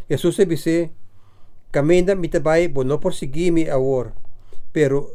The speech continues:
lo bo sigue después." Pedro abisele, "Senhor, pa kiko mi no persegui bo a war? Mi ta entrega mi vida pa bo." Jesus disse,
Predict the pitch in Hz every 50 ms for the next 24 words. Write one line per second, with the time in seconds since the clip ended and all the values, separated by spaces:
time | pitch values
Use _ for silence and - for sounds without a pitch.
0 | - - - 156 147 143 139 131 120 123 147 156 156 - - - - - - 175
1 | 165 151 143 143 196 220 202 165 143 139 135 131 - - 180 185 165 143 120 -
2 | - - - - - - - - - - - - - - - - - - - -
3 | - - - - - - - - - - - - - 175 190 190 180 196 185 175
4 | 156 135 170 170 156 143 156 151 135 - - - - - - - - - - -
5 | - - - 165 165 170 185 185 185 180 185 - - - 151 - - 202 196 202
6 | 202 208 190 170 170 165 156 170 180 175 - 202 190 - - 202 190 175 156 170
7 | 170 160 143 147 156 165 - 131 127 127 123 123 139 147 160 190 233 262 - -
8 | - - - - - - - - - - - - - - - - - - - -
9 | - - - - 151 151 202 202 202 185 151 143 165 180 175 185 170 165 165 151
10 | 127 113 175 220 240 240 240 - 226 196 170 147 135 139 127 107 - - - -
11 | - - - - - - - - - - - - 147 120 - 165 160 139 147 170
12 | 147 147 135 - 156 143 143 151 147